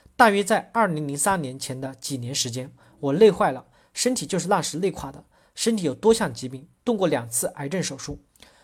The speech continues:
我理解了社会上那些承受，承受不了的高管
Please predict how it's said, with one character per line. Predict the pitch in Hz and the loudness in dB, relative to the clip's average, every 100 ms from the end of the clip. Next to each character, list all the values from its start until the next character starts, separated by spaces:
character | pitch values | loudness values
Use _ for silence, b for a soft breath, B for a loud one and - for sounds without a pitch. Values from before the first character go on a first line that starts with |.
| b | b
我 | 170 156 | 2 2
理 | 139 196 | 2 0
解 | 180 | 0
了 | 123 - - | -2 -8 -4
社 | - 262 | 2 4
会 | |
上 | 208 208 | 4 4
那 | 214 | 2
些 | 180 | 0
承 | 180 147 175 | -4 -4 0
受， | 220 180 B B B B B B B B | 0 0 B B B B B B B B
承 | - 175 | -2 4
受 | 247 | 4
不 | 233 | 6
了 | 208 | 4
的 | 131 | 2
高 | 120 170 156 | 0 2 2
管 | 123 | -2